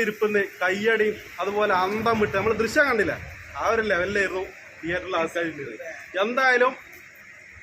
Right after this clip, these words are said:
ഇത് നിങ്ങൾ ഓർത്ത് വെച്ചോ, ഇരുന്നൂറ് കോടി അടിക്കാതെ ഇത് തിയേറ്റർ വിടൂല എന്നുള്ള കാര്യം കുറിച്ച് വെച്ചോളി. നമ്മളെ ജാവിയും അതുപോലെ സൗദി വെള്ളയ്ക്കും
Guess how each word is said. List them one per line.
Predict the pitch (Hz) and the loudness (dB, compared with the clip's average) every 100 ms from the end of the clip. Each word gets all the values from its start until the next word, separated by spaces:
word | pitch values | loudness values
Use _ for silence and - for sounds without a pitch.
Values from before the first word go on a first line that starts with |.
| - | -8
ഇത് | 285 330 | -2 2
നിങ്ങൾ | 294 277 262 - 180 | 4 4 4 0 0
ഓർത്ത് | 190 190 190 | 0 2 -2
വെച്ചോ, | - 175 170 - | 0 -2 -2 -4
ഇരുന്നൂറ് | 190 202 226 247 208 | -6 -2 -2 -4 -2
കോടി | 190 190 | 0 0
അടിക്കാതെ | 175 170 160 156 | 0 -2 0 -2
ഇത് | 165 - | -6 -10
തിയേറ്റർ | 175 196 240 240 226 | -4 2 2 2 0
വിടൂല | 202 190 190 | 2 2 2
എന്നുള്ള | 185 180 160 | 0 0 0
കാര്യം | 151 165 - - - - - - - | 0 -2 -4 -6 -6 -6 -6 -6 -2
കുറിച്ച് | 262 - 302 | -2 2 2
വെച്ചോളി. | 196 165 123 _ - - - | 4 0 -2 _ -20 -20 -14
നമ്മളെ | 185 233 240 | -4 -2 0
ജാവിയും | 190 196 220 247 240 - 175 | 4 4 4 2 -2 -8 -6
അതുപോലെ | 196 214 208 | -2 -2 0
സൗദി | 190 185 220 226 | 0 0 0 2
വെള്ളയ്ക്കും | 214 220 220 | 2 0 -6